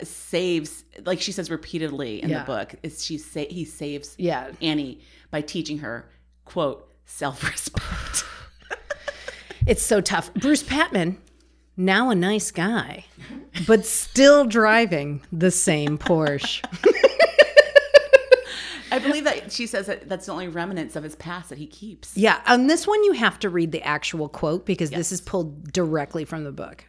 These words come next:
Speaker 1: Caroline Pierce
Speaker 2: Yep.
Speaker 1: has to <laughs>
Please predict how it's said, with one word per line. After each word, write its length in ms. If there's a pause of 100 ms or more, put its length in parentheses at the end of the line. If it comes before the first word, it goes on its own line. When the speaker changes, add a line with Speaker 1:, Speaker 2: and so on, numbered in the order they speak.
(200)
Speaker 1:
Caroline 840
Pierce 420
Speaker 2:
Yep. 220 (1160)
Speaker 1:
has 340
to 100 (540)
<laughs> 80